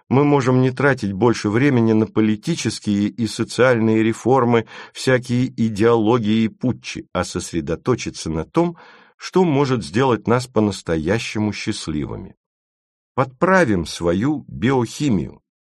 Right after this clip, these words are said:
Если вложить миллиарды в разгадку биохимического кода и в поиск соответствующих лекарств, мы сделаем людей намного счастливее без всяких революций. Прозак, к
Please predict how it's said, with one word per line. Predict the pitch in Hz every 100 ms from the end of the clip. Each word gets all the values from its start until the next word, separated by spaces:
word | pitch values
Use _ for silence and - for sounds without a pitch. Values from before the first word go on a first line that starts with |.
| _ _ _ - -
Если | 90 196 190 113 117
вложить | 85 98 110 139 170 -
миллиарды | 95 113 101 104 120 131 95 90
в | 82
разгадку | 92 85 85 127 123 107
биохимического | 82 113 120 - 104 107 120 101 95 - 87
кода | 92 - 151 127 110 _ _ - -
и | 117
в | -
поиск | - 165 135 107 -
соответствующих | - 110 110 95 135 139 - 110 107 - 98 -
лекарств, | 95 - 170 160 - - - _ _ _ _ _ -
мы | 117 202 220
сделаем | 85 156 175 156 139
людей | 127 131 123 165
намного | 120 113 110 131 131 104
счастливее | - - 95 - 127 151 139 139 127 - - -
без | 90 123
всяких | - - 139 - 98 -
революций. | 78 69 58 52 - - _ _ _ _ _ _ _ _ _
Прозак, | - 131 123 160 156
к | -